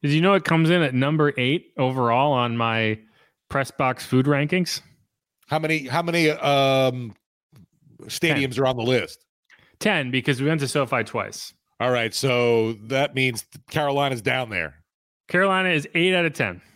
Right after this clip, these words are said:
Speaker 1: I'll
Speaker 2: Right.
Speaker 1: give you, I'll give you the, the middle. So, uh, number four is Atlanta, Mercedes-Benz Stadium. They always have some nice stuff. Like, they have a meat carving station. They have a soft serve ice cream machine. I,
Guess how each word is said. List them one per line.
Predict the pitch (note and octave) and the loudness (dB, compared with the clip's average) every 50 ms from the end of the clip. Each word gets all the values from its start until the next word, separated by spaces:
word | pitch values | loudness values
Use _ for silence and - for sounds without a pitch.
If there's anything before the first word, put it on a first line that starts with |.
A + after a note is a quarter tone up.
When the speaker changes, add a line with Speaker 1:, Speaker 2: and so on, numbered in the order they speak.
| _ _ _ - - | _ _ _ -8 -2
Speaker 1:
I'll | D3 C#3+ | -2 0
Speaker 2:
Right. | D3+ | 0
Speaker 1:
give | F#3+ G3+ G3 | 0 0 0
you, | G#3 F#3+ F3+ E3 - - _ _ _ - | 0 0 0 -2 -6 -12 _ _ _ -6
I'll | E3+ D#3 | -6 -4
give | F3 B3 B3+ | -2 -2 -2
you | B3 A#3 | -2 -2
the, | G3+ G3+ F3 D3+ - C#3+ | -2 -2 -4 -4 -6 -8
the | C#3 | -8
middle. | C#3 C#3 C#3 A#2+ G2+ F#2 G2+ - | -4 -2 -2 -2 -4 -6 -10 -10
So, | - - C3 B2+ A#2 A2 A2 - - _ _ _ _ _ _ _ _ - | -6 -2 0 0 0 0 -2 -6 -12 _ _ _ _ _ _ _ _ -4
uh, | B2+ A#2 A2+ G#2+ G#2+ G2+ F#2+ - - | -2 0 0 0 -2 -4 -6 -8 -6
number | C#3 C#3+ E3 F#3 F#3+ | -2 -2 0 2 0
four | D3+ - - F3+ F3+ G3 G#3+ A3+ A3 G#3+ | 0 -2 0 2 2 4 4 4 2 2
is | F3+ F3 D3+ C#3+ | 2 2 2 2
Atlanta, | D3+ C#3 C#3 C3+ C#3 C3+ C3 C3 D3 D3 | 2 2 2 2 2 2 0 0 -2 -2
Mercedes-Benz | C#3 C3 B2+ A#2 - C3+ B2+ C3 B2+ A#2 A2+ B2+ A#2+ A#2 A2 | -2 -2 -2 0 0 0 0 0 0 0 0 -2 -2 -2 -4
Stadium. | - - A#2+ A2+ A#2 A#2+ B2 A#2+ | -4 -2 0 0 0 0 0 0
They | A#2 A#2+ | 0 0
always | C3+ D#3 E3+ E3 - | 0 2 0 0 -2
have | - D3+ C#3 A#2 - | -2 -4 -4 -4 -6
some | - - C3 A#2+ A#2+ A#2+ | -6 -4 -4 -2 -2 -2
nice | A#2 A#2 A2+ A2+ G#2 | -2 -2 -2 -2 -4
stuff. | - - - - A2+ A#2 A#2+ - - | -6 -6 -4 -2 -2 -2 -2 -4 -4
Like, | - A2 G#2+ - | -4 -4 -2 -2
they | A2 | 0
have | G#2+ G#2+ | 0 0
a | G#2+ | 0
meat | G2+ G#2+ B2 A#2+ - | -2 -2 -4 -4 -4
carving | - B2 A#2 G#2+ A2+ A2 G#2 | -2 -2 -2 -2 -2 -4 -4
station. | - A2+ A2 A2 - A2 | -2 -2 -2 -2 -2 -2
They | G#2+ G#2+ | -2 -2
have | G#2 F#2+ | -2 -2
a | F#2+ | -4
soft | - - A#2 A2 A2 - | -4 -4 -2 -2 -2 -4
serve | - - A2 G2+ G2 | -4 -2 -2 0 0
ice | G2 G#2+ G#2+ - | 0 -2 -4 -6
cream | - A2 G#2+ G#2 | -8 -8 -8 -6
machine. | G#2 G2 - - A2 G#2+ G#2+ A2+ - _ _ _ _ - - - | -8 -10 -10 -10 -8 -8 -8 -10 -12 _ _ _ _ -12 -6 -4
I, | E3 E3+ | -2 -2